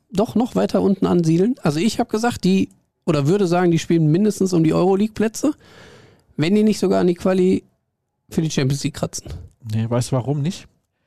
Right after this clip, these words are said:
Speaker 2: Weil die es nicht gewohnt sind, jede Woche ihr komplettes Leistungsvermögen abrufen zu müssen. Das
Speaker 1: Das
Speaker 2: müssen
Speaker 1: stimmt.
Speaker 2: sie in der Bundesliga.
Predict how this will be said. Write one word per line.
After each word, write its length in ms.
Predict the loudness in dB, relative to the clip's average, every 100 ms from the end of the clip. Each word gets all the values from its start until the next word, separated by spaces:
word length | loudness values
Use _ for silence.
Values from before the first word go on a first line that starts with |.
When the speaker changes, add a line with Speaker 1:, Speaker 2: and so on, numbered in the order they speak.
| _ _ -6
Speaker 2:
Weil 120 | -2
die 60 | -2
es 100 | -2
nicht 160 | -4
gewohnt 360 | -4 -4 -4 -4
sind, 180 | -4 -2
jede 260 | 0 0
Woche 380 | -2 -2 -2 -4 -6 -6
ihr 100 | -4
komplettes 500 | -4 -4 -4 -4 -2
Leistungsvermögen 720 | -2 -2 -6 -6 -2 -2 -2
abrufen 420 | -4 -6 -8 -10 -8
zu 140 | -4
müssen. 260 | -4 -4 -4
Das 120 | -2
Speaker 1:
Das 80 | -2
Speaker 2:
müssen 60 | 0
Speaker 1:
stimmt. 160 | -2
Speaker 2:
sie 60 | 0
in 60 |
der 100 | -4
Bundesliga. 600 | -2 -4 -4 -4 -4 -6